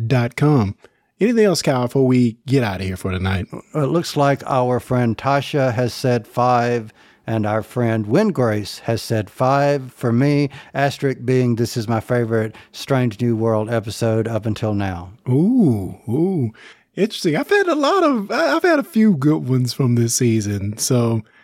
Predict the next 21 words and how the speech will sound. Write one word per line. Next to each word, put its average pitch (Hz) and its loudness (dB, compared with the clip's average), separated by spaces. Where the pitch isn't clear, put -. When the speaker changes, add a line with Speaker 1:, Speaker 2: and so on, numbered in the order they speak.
Speaker 1:
this 202 2
is 202 2
definitely 143 0
one 123 2
to 127 0
revisit 120 2
and 110 0
get 120 0
more 113 0
nuggets 107 0
out 104 -2
of. 98 -4
So, 98 -2
so 165 0
yeah, 143 2
yeah, 104 -4
I, - -2
I - -10
Speaker 2:
Yeah. 113 -12
Speaker 1:
love 131 0
it. - -10